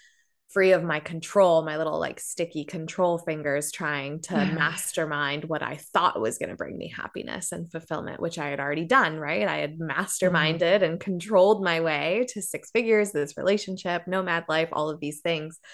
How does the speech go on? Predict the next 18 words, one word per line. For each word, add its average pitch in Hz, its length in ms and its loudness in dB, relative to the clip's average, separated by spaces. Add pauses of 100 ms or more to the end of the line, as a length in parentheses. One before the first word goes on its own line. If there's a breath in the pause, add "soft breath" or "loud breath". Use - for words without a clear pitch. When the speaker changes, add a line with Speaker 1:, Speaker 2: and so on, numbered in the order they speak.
(1160 loud breath)
Speaker 1:
And 185 240 2
so 175 680 6 (840)
things, 185 300 0
like, 160 160 2
fell 160 240 2
apart 160 440 0 (460)
over, 170 480 4
like, 151 160 -4
a 165 60 -6
sh-, - 300 -8
a, 175 160 0 (140)
quite 220 200 2
a 214 60 4
long 165 280 0
period 165 240 -2
of 156 80 -4
time. 92 360 -4
Like, 87 200 -12